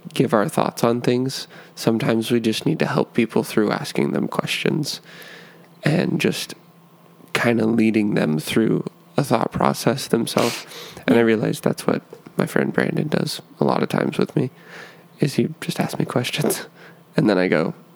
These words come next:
Speaker 1: "Oh, I gotta, I gotta answer that now." And
Speaker 2: Yeah.
Speaker 1: that's why it feels like a lot of the conversations we have are really helpful and, and thought-provoking. Generally, 'cause he's just like, "Well, what do you think?"
Speaker 2: Yeah.
Speaker 1: "I never thought of it that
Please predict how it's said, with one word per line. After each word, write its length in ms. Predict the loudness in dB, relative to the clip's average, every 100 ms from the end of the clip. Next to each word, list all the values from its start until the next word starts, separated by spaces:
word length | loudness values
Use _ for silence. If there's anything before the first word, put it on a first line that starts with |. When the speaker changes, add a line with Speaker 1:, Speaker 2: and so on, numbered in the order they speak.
| -20 -4
Speaker 1:
"Oh, 160 | -2 -2 -8 -20 -20 -10 -2
I 80 | 0
gotta, 260 | 2 -2 -6 -20 -6
I 120 | -2
gotta 140 | 0 2
answer 280 | 0 0 0
that 200 | 0 0
now." 180 | -2 -4 -14 -20 -20 -20 -20 -20 -20 -4
And 400 | 0 0 0 -4 -2
Speaker 2:
Yeah. 140 | -2 -2 0
Speaker 1:
that's 220 | 0 2
why 120 | 0
it 120 | 0 0
feels 280 | 0 2
like 160 | 0 0
a 40 | 2
lot 220 | 2 0
of 180 | -2 -4 -14 -12 -2
the 100 | 0
conversations 760 | 2 2 0 0 0 0 0
we 120 | 0 0
have 240 | -2 0
are 100 | 0
really 340 | 0 2 0 -2 -6 -16 -20 -20 -10
helpful 500 | -4 -4 -2 -2 0
and, 180 | -2 -4 -4
and 120 | -2
thought-provoking. 760 | -2 -2 0 0 0 0 -2 -4 -8 -20 -20 -20 -4
Generally, 420 | 2 2 2 0 0
'cause 220 | -2 0
he's 140 | -2
just 200 | 0 -2 0
like, 200 | -2 -4 -2
"Well, 140 | 2
what 140 | 2
do 60 | 2
you 80 | 2
think?" 360 | 2 0 -2 -10 -16 -12
Speaker 2:
Yeah. 120 | -6 -6 -6 -12 -20 -20 -14
Speaker 1:
"I 120 | -12 -6
never 200 | -2 -2
thought 220 | 0 -2
of 120 | -2
it 80 | -4
that 160 | -12